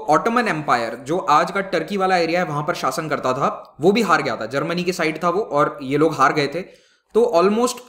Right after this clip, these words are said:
तय था कि ऑटोमन शासक को उसके पद से हटा दिया जाएगा और वहां पर हमेशा के लिए एम्परर को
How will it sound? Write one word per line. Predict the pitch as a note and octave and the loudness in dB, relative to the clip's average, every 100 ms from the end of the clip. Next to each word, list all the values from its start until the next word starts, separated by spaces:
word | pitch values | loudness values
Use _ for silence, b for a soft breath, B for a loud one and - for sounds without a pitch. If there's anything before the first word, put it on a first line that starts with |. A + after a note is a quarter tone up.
| - | 0
तय | E3+ G#3 | 2 2
था | F#3+ G3+ G3+ | 0 -4 -4
कि | G3+ | -6
ऑटोमन | D#3+ D#3 F#3+ G3+ G#3 | -2 -2 0 0 -2
शासक | - D3+ D3 F#3 - | 0 -2 0 -6 -2
को | E3+ F#3 - - | 0 0 -4 -10
उसके | D3+ F#3 | -4 -2
पद | F3+ D#3 D#3+ | 0 0 0
से | G3 | -2
हटा | D#3 C#3+ | 0 2
दिया | D3+ E3 | 2 2
जाएगा | E3 D#3 F#3 | 0 0 0
और | G3 | 0
वहां | D3 D3+ | 0 0
पर | E3+ | 0
हमेशा | F3 D3+ E3 F3+ | -2 -2 0 0
के | F3 | 0
लिए | F3 G3+ A3 B B B - | 0 0 0 B B B -4
एम्परर | D#3 D#3 F3+ F#3 | -2 2 0 0
को | F#3+ | -2